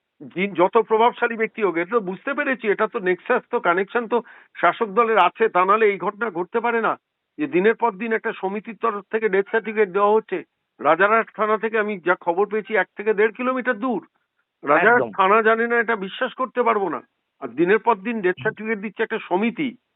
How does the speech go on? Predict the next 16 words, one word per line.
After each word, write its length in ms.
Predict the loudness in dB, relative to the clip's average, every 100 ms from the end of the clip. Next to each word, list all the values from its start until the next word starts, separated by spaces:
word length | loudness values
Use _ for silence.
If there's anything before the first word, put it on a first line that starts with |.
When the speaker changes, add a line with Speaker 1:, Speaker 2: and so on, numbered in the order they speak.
| _ _ _ -2
Speaker 1:
রেজিস্টার্ড 400 | -2 0 -2 -2
সোসাইটি, 420 | -8 -4 -6 -6
সেটাও 300 | -6 0 4
আবার 180 | 4 4
ডিফ্যাক্টো, 540 | 0 2 0 0 -6 0
যা 180 | 2
বলছেন 440 | 2 0 -2 -4 -4 _ _ _ _ -4
যদি 140 | 0
Speaker 2:
একদম। 140 | 2
Speaker 1:
সত্যি 220 | 0 2 4
হয়, 120 | 4
Speaker 2:
এবং 140 | 4
Speaker 1:
এটা 100 | 2
Speaker 2:
এখানে 200 | 0 2
তো, 60 | 4
Speaker 1:
মারাত্মক। 520 | 4 4 2 -2 -10